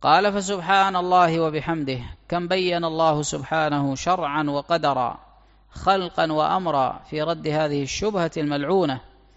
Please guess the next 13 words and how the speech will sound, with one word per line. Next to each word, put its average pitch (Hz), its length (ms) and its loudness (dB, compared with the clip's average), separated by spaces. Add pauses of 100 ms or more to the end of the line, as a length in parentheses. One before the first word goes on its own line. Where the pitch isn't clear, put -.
(380)
من 190 140 -4
وجوه 220 440 2
شتى، 196 420 -2 (680)
بلغت 180 600 0
إلى 165 220 0
حد 170 280 -4
الضروريات 151 1040 0
العامة، 143 1040 2
ولكن 156 460 -2
أكثر 143 360 -2
الناس 143 340 -2
لا 170 160 -2
يعلمون". 185 500 -4